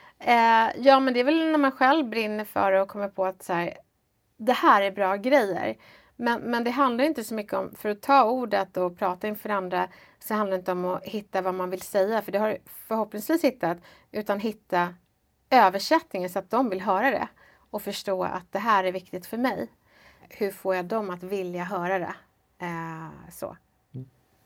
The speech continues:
Speaker 2: Eh, du ska ju ha fysisk kurs
Speaker 1: Mm.
Speaker 2: hos oss
Speaker 1: Mm.
Speaker 2: efter årsskiftet.
Speaker 1: Yes.
Speaker 2: Hur känns det?
Speaker 1: Jättekul! Nu lutar jag mig framåt och
Speaker 2: <laughs> Ja,
Speaker 1: bara,
Speaker 2: precis.
Speaker 1: nej, men jag älskar ju att träffa människor,
Speaker 2: Ja.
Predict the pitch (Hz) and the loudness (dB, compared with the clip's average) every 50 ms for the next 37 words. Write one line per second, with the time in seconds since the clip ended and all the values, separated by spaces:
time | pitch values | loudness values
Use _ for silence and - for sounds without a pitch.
0 | _ _ _ _ _ _ _ _ _ - - - - - - - 180 185 175 165 | _ _ _ _ _ _ _ _ _ -18 -18 -18 -18 -20 -12 -8 0 2 2 4
1 | - - 185 165 160 165 160 160 151 156 - - - - - 170 165 - 156 - | 6 8 8 10 10 10 10 10 8 6 4 -2 -8 4 6 6 6 6 4 4
2 | - - 214 240 - - - - 214 208 - 151 160 202 208 - - - _ - | 8 8 8 8 8 2 -6 -4 -2 2 6 6 6 6 6 2 -6 -12 _ -10
3 | 196 208 254 127 - - 156 143 - - 135 120 - 160 185 196 - - 170 208 | -6 -4 -4 -2 2 4 6 6 6 4 2 4 6 4 4 4 2 -2 0 0
4 | 285 359 - - - - - - _ - 147 131 160 147 123 - 143 156 175 - | 0 0 0 -4 -18 -20 -20 -14 _ -2 2 4 4 4 6 6 6 6 4 0
5 | - - - - _ _ _ _ - 180 180 190 175 - 226 196 175 180 175 - | -6 -16 -20 -20 _ _ _ _ -6 -4 -4 -4 -2 0 2 2 2 0 -4 -8
6 | - 220 220 220 220 208 214 - 196 185 185 185 - 214 202 202 190 185 135 123 | -2 0 2 4 4 4 4 2 0 0 0 2 4 4 4 2 0 0 0 2
7 | 175 170 175 165 170 170 170 156 - - 190 - - - - 233 240 240 240 240 | 4 4 4 6 6 4 2 2 6 8 8 8 8 6 0 0 2 2 2 2
8 | 233 233 247 269 269 247 233 - - 269 247 247 254 220 - 220 202 202 196 180 | 4 6 8 8 8 6 6 2 -4 -6 -4 -2 -2 -2 0 -2 -4 -2 -2 -4
9 | 185 196 190 190 190 185 185 185 _ _ _ _ _ - 117 117 | -4 -4 -4 -4 -6 -6 -6 -8 _ _ _ _ _ -6 -6 -6